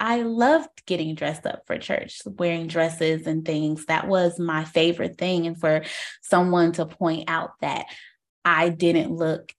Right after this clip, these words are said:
as attractive because I had gained weight, or someone saying, like,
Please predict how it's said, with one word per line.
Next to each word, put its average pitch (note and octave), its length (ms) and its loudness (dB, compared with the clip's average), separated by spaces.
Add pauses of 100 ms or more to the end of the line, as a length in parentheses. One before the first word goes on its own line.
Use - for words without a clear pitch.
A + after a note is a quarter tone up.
(120)
as D#3+ 640 4
attractive C#4+ 1080 4 (440)
because F3+ 380 0 (160)
I E3 260 4
had D#3+ 640 -2
gained D#3+ 520 -2
weight, F3 540 -2 (120)
or D#3 760 0 (840)
someone F3 380 2
saying, E3 600 0
like, D#3 340 -6